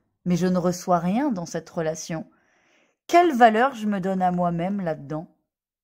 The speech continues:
Comment l'autre me voit quand je reste ?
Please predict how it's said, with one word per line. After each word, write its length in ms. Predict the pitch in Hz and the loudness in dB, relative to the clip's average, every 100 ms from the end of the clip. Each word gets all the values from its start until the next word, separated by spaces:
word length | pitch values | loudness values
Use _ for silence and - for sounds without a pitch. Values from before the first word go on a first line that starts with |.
| _ _ _ _ _ _ _ _ _ _ _ _ _ - | _ _ _ _ _ _ _ _ _ _ _ _ _ 0
Comment 440 | 294 285 254 254 | 4 8 10 10
l'autre 600 | 254 269 359 427 - - | 10 6 4 2 -6 -8
me 320 | 202 214 240 233 | 0 4 6 4
voit 540 | 214 226 226 233 - _ _ _ _ _ _ _ _ _ _ _ - | 4 6 6 6 -4 _ _ _ _ _ _ _ _ _ _ _ -4
quand 140 | 240 214 | 0 2
je 140 | 214 | 4
reste ? 600 | 208 226 226 - - - | 6 6 4 -2 -14 -20